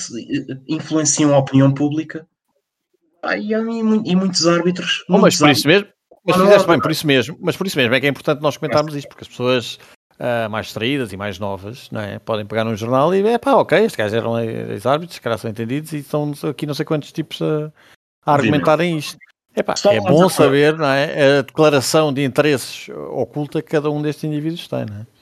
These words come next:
Speaker 1: Claro, e, e, e, e, e o objetivo é mesmo esse, não é? Influenciar a opinião pública, principalmente os mais incautos, não é?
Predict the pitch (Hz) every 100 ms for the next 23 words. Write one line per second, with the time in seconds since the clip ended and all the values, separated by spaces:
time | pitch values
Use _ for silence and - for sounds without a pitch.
0 | _ - 82 87 98 92 101 98 104 107
1 | 110 101 98 - 110 107 - 104 101 90
2 | 87 92 90 95 113 147 165 160 - 85
3 | 101 110 98 92 - 101 104 101 110 117
4 | 123 139 151 151 139 135 143 143 143 151
5 | 151 - - 139 147 147 156 151 147 139
6 | 110 95 87